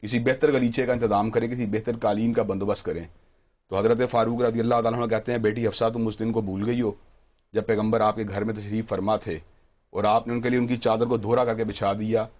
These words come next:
और आका अलैहिस्सलातु वस्सलाम जब उस चादर के ऊपर जलवा अफरोज हुए तो उनको नींद आ गई।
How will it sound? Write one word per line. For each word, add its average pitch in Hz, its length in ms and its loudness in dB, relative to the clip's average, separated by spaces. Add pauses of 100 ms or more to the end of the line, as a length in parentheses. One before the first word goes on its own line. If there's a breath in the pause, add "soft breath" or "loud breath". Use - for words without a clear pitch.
(340)
और 104 120 2
आका 113 260 4
अलैहिस्सलातु 123 480 2
वस्सलाम 117 360 0
जब 120 80 0
उस - 140 -6
चादर 113 300 2
के 117 60 -2
ऊपर 113 160 0
जलवा 107 280 2
अफरोज 113 380 0
हुए 107 220 2 (500 soft breath)
तो 117 60 0
उनको 135 220 4
नींद 127 280 4
आ 90 100 2
गई। 82 160 -8